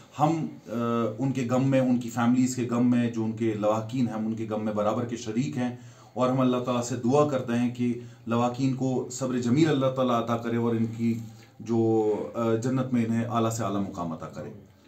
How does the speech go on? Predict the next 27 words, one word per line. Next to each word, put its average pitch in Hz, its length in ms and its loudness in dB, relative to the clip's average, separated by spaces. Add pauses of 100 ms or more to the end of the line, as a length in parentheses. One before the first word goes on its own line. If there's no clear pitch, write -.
(720)
आज 156 260 4
की 202 100 -4
जो 208 220 4
press 175 300 2
conference 170 460 0
का 156 400 2
जो 135 480 2
अहम 139 240 -2
मुद्दा 135 280 2
है, 107 360 -4 (500)
वो 151 100 2
ये 170 160 6
है 190 60 0
कि 185 100 -6
जो 156 100 0
हमारे, 156 420 2
जो 127 320 -2
youth 151 320 0
wing 101 220 0
है, 98 60 -4
जो 104 100 -2
अपनी 117 260 -2
party 107 320 -4
का 101 100 -8
youth 117 300 0
wing 95 120 -8
है, 87 280 -10